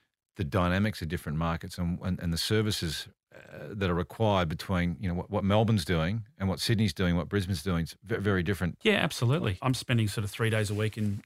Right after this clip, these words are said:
Speaker 2: in Sydney at the moment, which I'm, I'm re-, I'm really enjoying, by the way. It's good to be back. If you look at the,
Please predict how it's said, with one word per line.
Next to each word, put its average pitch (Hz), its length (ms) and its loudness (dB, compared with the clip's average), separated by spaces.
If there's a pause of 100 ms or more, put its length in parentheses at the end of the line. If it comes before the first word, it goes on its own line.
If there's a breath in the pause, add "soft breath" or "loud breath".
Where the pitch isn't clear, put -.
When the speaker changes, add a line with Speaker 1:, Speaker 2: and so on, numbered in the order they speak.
Speaker 2:
in 113 120 -4
Sydney 127 320 -4
at 120 80 -6
the 117 60 -12
moment, 143 280 0
which 127 260 -4
I'm, 110 300 0
I'm 110 120 -4
re-, 127 140 -4
I'm 117 100 2
really 113 220 2
enjoying, 113 320 0
by 110 100 0
the 110 60 -2
way. 135 240 -4
It's - 100 -16
good 120 120 -2
to 107 60 -4
be 104 80 -2
back. 117 260 -6 (500 soft breath)
If - 160 -6
you 123 120 2
look 127 260 2
at - 80 -6 (120)
the, 110 480 0